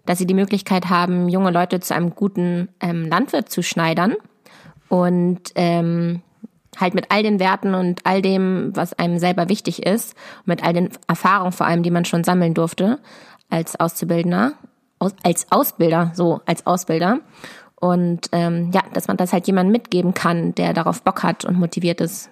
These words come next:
Das finde ich eigentlich eine richtig schöne Aufgabe. Genau, und das ist mir persönlich halt super wichtig und, ähm, deswegen wollte ich das hier noch einmal droppen und, äh, vielleicht habe ich ja den einen oder anderen Landwirt damit erreicht, der jetzt noch mal ein bisschen in sich gehen kann und schauen kann,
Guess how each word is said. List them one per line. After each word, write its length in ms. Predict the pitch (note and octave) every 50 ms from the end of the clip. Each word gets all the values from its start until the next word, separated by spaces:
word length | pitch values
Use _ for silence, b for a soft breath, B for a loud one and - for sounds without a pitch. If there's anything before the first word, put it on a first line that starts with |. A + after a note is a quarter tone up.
| - -
Das 120 | F3+ -
finde 200 | - F#3 F#3 F3
ich 60 | -
eigentlich 200 | - E3 F3 F3
eine 100 | E3+ E3+
richtig 260 | F3 F#3 - F#3 E3+
schöne 240 | - - F3 F3 -
Aufgabe. 420 | - - - F#3+ F3+ F3+ F#3 F3+ F3 b b b b b b b b b _ b b b b b b b b _ _ _ _ -
Genau, 420 | - G3+ F#3+ F3 E3+ E3 E3 E3+
und 140 | E3+ F3 E3+
das 160 | E3 F#3+ -
ist 160 | G3 G3 -
mir 200 | G#3 G3+ G#3 G3+
persönlich 540 | F3+ - - A3 F#3+ G3 G3 G3 G3 G#3 -
halt 180 | A3+ F#3 F3+ F#3
super 240 | A3 - - G3 F#3+
wichtig 520 | A#3+ C4+ - - C4+ D4 C#4+ - - -
und, 400 | - G3 F#3 F3+ F#3 F#3 F3+ - -
ähm, 360 | F3+ F3+ F3 F3 F3 F3 F3
deswegen 640 | - F#3+ F#3 - F#3 F#3 F3+ F#3 F3+ F3+ F3 F3 - -
wollte 220 | F3 F3+ F3+ -
ich 80 | - -
das 120 | F3+ -
hier 120 | - F#3+
noch 120 | F3+ F3 -
einmal 320 | - E3+ E3+ E3+ E3 E3
droppen 500 | D#3+ - G3+ G#3+ - - A3 A3 A3+ A#3 B B B B B B B B B
und, 400 | - F#3 F3 E3+ F3 E3+ E3 -
äh, 160 | - F3 F3 E3+
vielleicht 380 | - - E3+ D#3+ E3+ E3+ -
habe 80 | E3+ E3+
ich 80 | -
ja 60 | F3 E3
den 120 | E3+ E3
einen 200 | - E3+ E3+ F3
oder 200 | E3 E3 E3+ -
anderen 280 | - F3 E3+ E3+ E3 E3+
Landwirt 340 | E3+ F#3 F3+ F3+ F3+ -
damit 180 | E3 E3+ E3 -
erreicht, 460 | D3 E3 - F3 F3+ F3+ - - - -
der 160 | G3 - E3
jetzt 160 | E3 D#3+ -
noch 80 | F3 F3
mal 80 | F#3 F3
ein 100 | E3+ E3
bisschen 400 | E3+ - - F3 E3+ E3+ E3+ E3+
in 180 | - F3+ F3+
sich 160 | F3 F3+ -
gehen 180 | - E3+ E3+ E3+
kann 220 | - - E3+ E3
und 200 | E3 E3 D#3+ E3 -
schauen 200 | - D#3+ E3 E3+
kann, 300 | - - D#3+ D#3+ D#3+